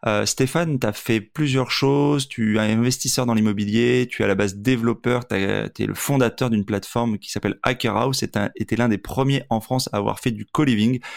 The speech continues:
On va aborder tout ça au cours de cet épisode, ça promet d'être assez riche. Euh, pour la blague, c'est la troisième fois qu'on enregistre, donc je pense que c'est enfin la bonne. <laughs> Euh,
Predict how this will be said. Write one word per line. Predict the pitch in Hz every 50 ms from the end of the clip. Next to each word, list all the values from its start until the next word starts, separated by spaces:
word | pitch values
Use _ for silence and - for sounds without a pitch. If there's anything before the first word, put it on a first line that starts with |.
| - - - - -
On | 110
va | 101 104 104
aborder | 104 104 107 107 104 101
tout | - - 123 117
ça | - 127
au | 117
cours | 107 - 113
de | 104 98
cet | 95 104 98
épisode, | 101 92 - 107 101 120 127 120 -
ça | - 101
promet | - - 101 101 101
d'être | 98 92 - - 98
assez | 98 - - 107 104 - -
riche. | 101 - 117 127 139 - - 139 131 - - - - - - - - - -
Euh, | - - - - - - - -
pour | - 104
la | 101 98
blague, | 101 110 110
c'est | - - 107
la | 95
troisième | - - - 113 107 113 110
fois | - -
qu'on | 101 - 110 101
enregistre, | 95 104 104 120 127 120
donc | 113 98 -
je | -
pense | 110 104
que | - - 101
c'est | - - - - -
enfin | 123 123 117 - - 127
la | 113 101
bonne. | 98 104 117 127 131 131
<laughs> | - - - 127 - - - 170 170 - - 196 - - - - - -
Euh, | - 110 104 101 104